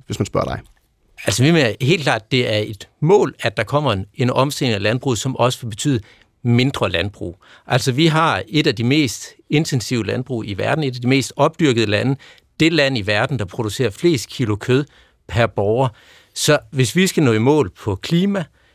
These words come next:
Speaker 2: i forhold til biodiversitet, i forhold til drikkevand, i forhold til vandmiljø, altså undgå iltsvind i vores fjorde og vores kystnære områder,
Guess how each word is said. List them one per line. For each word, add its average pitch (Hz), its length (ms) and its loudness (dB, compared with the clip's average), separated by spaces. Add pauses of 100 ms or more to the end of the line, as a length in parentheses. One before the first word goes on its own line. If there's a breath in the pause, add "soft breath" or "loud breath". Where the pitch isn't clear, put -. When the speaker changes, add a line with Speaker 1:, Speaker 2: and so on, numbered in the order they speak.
(160)
Speaker 2:
i 127 80 2
forhold 120 260 4
til 113 100 -4
biodiversitet, 139 640 0
i 113 60 -2
forhold 131 220 0
til 101 100 -8
drikkevand, 139 440 2
i 107 40 -4
forhold 139 260 -2
til 101 340 -4 (220)
vandmiljø, 120 680 2 (160)
altså 101 300 -4 (160)
undgå 131 300 0
iltsvind 117 640 -2
i 123 80 -10
vores 98 280 -4
fjorde 127 320 0
og 98 80 -4
vores 92 280 -6 (340 loud breath)
kystnære 131 400 2
områder, 104 420 0